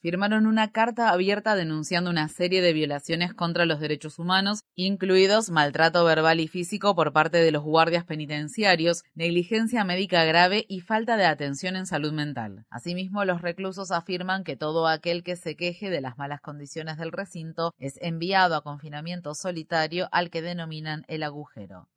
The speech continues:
En Nueva York, la policía afirma que un veterano del ejército de Estados Unidos fue detenido por presuntamente usar fuegos artificiales para iniciar un incendio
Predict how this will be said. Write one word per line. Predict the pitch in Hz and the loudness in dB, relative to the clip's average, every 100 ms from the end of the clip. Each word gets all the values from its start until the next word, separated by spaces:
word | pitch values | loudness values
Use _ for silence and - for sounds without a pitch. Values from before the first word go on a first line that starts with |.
| - | -14
En | 139 | -8
Nueva | 147 151 160 | -2 0 0
York, | 165 165 160 | 0 0 -2
la | 151 | -4
policía | 156 151 143 180 170 156 | -4 -12 -8 0 2 2
afirma | - 175 170 175 170 | 0 -6 -2 -2 -2
que | 160 | -6
un | 165 | -4
veterano | 165 160 160 175 165 | -4 -2 0 0 -2
del | 156 | -4
ejército | 147 - 165 170 180 180 | -8 -4 -4 -4 -6 -4
de | 165 151 | -2 -4
Estados | 143 - 165 175 175 | -6 -4 -2 -2 -6
Unidos | 165 175 165 160 | -10 -8 -6 -6
fue | 170 | -6
detenido | 170 175 170 170 180 180 | -6 -6 -8 -8 -6 -4
por | 175 175 | -6 -6
presuntamente | 160 156 190 196 185 156 151 156 165 _ | -10 -12 -10 -4 -4 -4 -8 -4 -4 _
usar | 135 135 165 170 | -12 0 0 0
fuegos | - 170 180 175 | -2 -2 -2 -2
artificiales | 156 156 - 160 - 190 185 185 | -4 -8 -14 -12 0 2 2 -2
para | 160 151 | -8 -8
iniciar | 151 156 185 185 | -10 -8 -6 -6
un | 175 165 | -6 -8
incendio | 160 156 208 175 160 165 | -10 -10 -8 -8 -4 -4